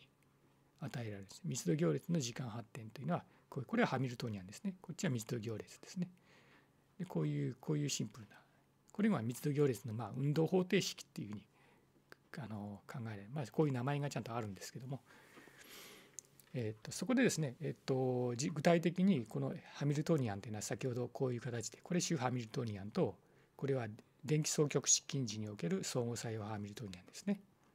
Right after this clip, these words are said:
これは双極子モーメントであったんで、で、これに代入してやると、まあ、こういう式、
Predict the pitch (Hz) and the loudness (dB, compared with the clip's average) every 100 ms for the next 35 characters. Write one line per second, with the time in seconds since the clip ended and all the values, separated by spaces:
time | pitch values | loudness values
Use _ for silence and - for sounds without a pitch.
0 | - - 147 139 131 113 - - 113 113 | -14 -2 0 0 -2 -4 -4 -2 -2 -2
1 | 95 92 - - _ - - _ 120 113 | -6 -12 -20 -20 _ -20 -20 _ -10 -8
2 | 113 - 101 139 110 - - - - 151 | -10 -14 -6 -4 -4 -8 -20 -16 -8 -2
3 | 139 123 113 117 113 113 107 - 123 113 | 0 0 0 -2 -2 -2 -4 -4 -4 -4
4 | - - 151 - _ - - - - - | -2 2 2 0 _ -20 -20 -20 -12 -2
5 | 185 - 139 131 - - - | -2 2 2 4 2 2 -2